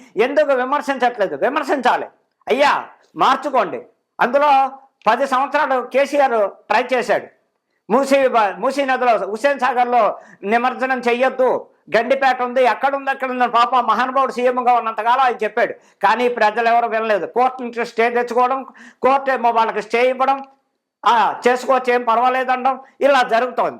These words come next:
అలాగే ఇప్పుడు ఎవరు ఎక్కడికక్కడ ఈ దేశంలో ఉన్న జ్యోతిష్యులంతా కూడా, పండితులు, పెద్ద పెద్ద వేద పండితులు, మీరంతా ప్రవచనాలకు వచ్చే వాళ్ళు, పీఠాధిపతులు, ఒక్కసారి గణపతి గురించి వివరించి,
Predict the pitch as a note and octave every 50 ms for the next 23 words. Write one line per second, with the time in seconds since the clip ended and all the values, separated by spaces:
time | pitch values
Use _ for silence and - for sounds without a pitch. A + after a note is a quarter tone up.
0 | _ _ _ _ _ _ - G#3+ C#4 C#4+ C#4+ D4 D4 B3 A#3+ B3 A3+ A3+ G#3+ G3+
1 | G#3+ A3 C#4 C#4 C#4 C#4 C4 A#3 F#3 G3+ G3+ G#3 C4 C#4 B3+ B3+ B3 - G#3 E3+
2 | C#3 - - _ _ _ _ - A3+ A#3+ - G#3+ C4 C4 C4+ C#4+ C4 C4 C4 B3
3 | A#3 A#3 G#3 E3+ D#3 D3 A#3 C4+ C#4 - D4 B3+ - B3+ A#3+ A#3+ A#3+ - A3+ A3
4 | G#3 G#3+ A3+ B3 A3 - - - _ _ _ _ - G#3+ A#3+ B3+ C#4+ D4 C#4 -
5 | C4 C4 A3+ G3 D3+ A#2+ - - - _ - G#3 A3 A3 A#3+ B3 C4+ A3+ A#3 G#3
6 | G#3+ G#3+ A#3+ A#3+ C4+ A3 C4 C4+ B3+ B3 B3 A#3+ A3+ G#3 D3+ - - _ _ _
7 | F#3+ A3 B3+ A3+ G#3 G#3+ A#3 - B3+ A#3+ G3 C#3+ - - - _ _ F#3+ G3+ A3+
8 | B3+ B3 C4 C4+ C4 C4 B3 A#3+ A3+ A#3 A3+ A#3 B3+ A#3+ A3 A3 A#3+ B3+ A#3+ G#3+
9 | - G3 A#3 B3 C4+ C4+ B3+ B3+ - A#3+ A#3+ A#3+ A3+ G3+ E3+ - - - _ -
10 | A#3+ A#3+ - C4+ C4+ - G3+ A3+ C4 C#4+ A3 F#3+ G3+ F#3+ A3+ C4+ - D4 D4+ D4
11 | C#4+ C4+ C4+ C4+ C4 C4 A#3+ A3 - G#3 F#3+ - F#3 G3+ G3+ B3+ C#4 C#4+ C#4 B3+
12 | - A#3 A#3 G#3+ F3+ -